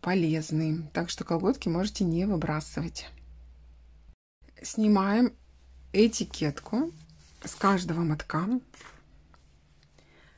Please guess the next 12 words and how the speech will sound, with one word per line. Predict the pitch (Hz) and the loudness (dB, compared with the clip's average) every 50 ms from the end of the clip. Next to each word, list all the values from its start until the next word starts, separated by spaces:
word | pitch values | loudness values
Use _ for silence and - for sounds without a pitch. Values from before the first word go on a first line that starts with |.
| _ _ _ | _ _ _
Значит, | - - - - - - - - - - _ _ _ _ _ _ - - | -10 -8 -8 -8 -8 -10 -14 -16 -18 -20 _ _ _ _ _ _ -20 -6
конец | - - 226 233 214 190 156 - - 214 | 2 4 6 8 8 8 6 4 4 6
нити | 214 202 175 151 - 165 | 6 6 6 4 0 0
нашли, | 165 175 208 285 - - - 226 202 180 190 233 254 254 254 - - - - - - - - - | 2 2 2 2 0 0 2 2 2 4 2 2 0 -2 -6 -10 -16 -20 -20 -20 -20 -20 -8 0
и | - 233 285 320 294 208 | 4 6 6 8 6 4
нам | 185 190 208 269 311 277 | 2 2 2 2 2 0
сейчас | - - - - 214 233 - - | -2 -2 0 0 0 0 2 4
нужно | 220 233 220 214 - 226 | 4 4 4 2 2 2
его | 247 254 208 185 175 214 | 2 2 2 2 -2 -2
зафиксировать. | - 180 180 196 214 - - 208 - - - - - 190 202 165 151 156 - - - _ _ _ _ _ _ _ _ - - - - - - - | 0 0 0 0 -2 -2 -4 -8 -4 -4 -2 -2 -2 -2 -2 -2 -4 -6 -8 -14 -20 _ _ _ _ _ _ _ _ -20 -20 -20 -20 -16 -10 -8
Вот | - - - - | -8 -6 -2 0
отмотали, | 220 214 - 220 214 214 208 - 190 165 151 156 175 190 233 330 | 0 4 6 6 6 6 6 4 2 2 2 2 2 0 0 0